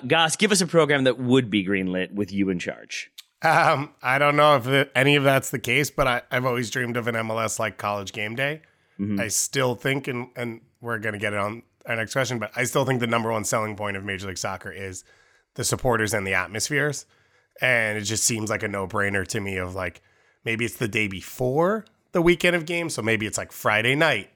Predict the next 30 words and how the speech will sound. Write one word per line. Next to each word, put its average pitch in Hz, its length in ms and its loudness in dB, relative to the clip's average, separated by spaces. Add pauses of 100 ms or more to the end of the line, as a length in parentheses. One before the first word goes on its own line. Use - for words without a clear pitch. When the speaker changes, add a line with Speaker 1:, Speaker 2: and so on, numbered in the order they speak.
Speaker 2:
a, 113 220 -4
a 113 80 -4
weekend 127 420 -2
preview 113 720 -2
at 107 260 0
the 120 120 -4
supporters 120 520 -2
bar 98 320 2
in 95 180 -6
each - 460 -10 (460)
market, 120 580 2
or, 104 680 0 (300)
you 110 140 0
know, 101 240 0
out 98 300 0
at 110 200 0
a 117 60 -2
tailgate 113 560 2 (200)
in 110 140 -2
the 104 60 0
morning, 110 580 2
and 101 180 -4
then 104 200 0
you 101 80 0
have 101 180 -4
the 101 80 -8
games 110 300 0
all 98 140 -2
coming 98 280 -6
up 90 240 -6